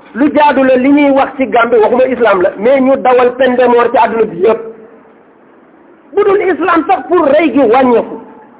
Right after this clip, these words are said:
Ku mu yëg ne ku rey mu rey la, mais dootoo rey. Wax naa ko benn mbokk barki dem, ma ne ko Gambie de la ma koy dégg, xaw ma aw na yoon, xaw ma awul yoon, waaye li wér te wóor mooy fii ak at mi di jeex, fii ba janvier moom kenn dootu fa rey nit.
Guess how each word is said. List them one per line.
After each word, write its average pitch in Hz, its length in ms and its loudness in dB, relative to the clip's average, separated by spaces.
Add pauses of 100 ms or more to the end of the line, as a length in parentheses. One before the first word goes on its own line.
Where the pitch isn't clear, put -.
(100)
Ku 339 80 0
mu 370 240 2
yëg 302 140 0
ne 294 200 2
ku 302 120 0
rey 294 240 2
mu 262 200 2
rey 269 260 2
la, 214 140 0 (560)
mais 262 140 0
dootoo 349 260 0
rey. 359 320 2 (1500)
Wax 285 140 -2
naa 370 140 -2
ko 381 80 -2
benn 320 240 2
mbokk 302 240 0
barki 262 220 0
dem, - 180 0 (400)
ma 175 80 -2
ne 247 60 0
ko 269 160 2
Gambie 294 260 2
de 247 80 2
la 254 140 2
ma 302 100 2
koy 269 180 0
dégg, 226 220 0
xaw 254 200 0
ma 262 80 0
aw 247 200 2
na 247 100 0
yoon, 285 240 2
xaw 285 180 0
ma 285 80 2 (100)
awul 294 200 2
yoon, 208 200 2 (280)
waaye 269 260 2
li 294 160 2
wér 311 240 2
te 294 60 0
wóor 269 320 2
mooy 247 280 2
fii 262 100 0
ak 269 240 0
at 220 80 -4
mi 247 120 0
di 226 120 -6
jeex, 196 260 0
fii 226 120 -2
ba 240 140 2
janvier 285 420 2
moom 214 140 0
kenn 214 140 0
dootu 269 220 2
fa 285 80 0
rey 262 120 0
nit. 202 160 -2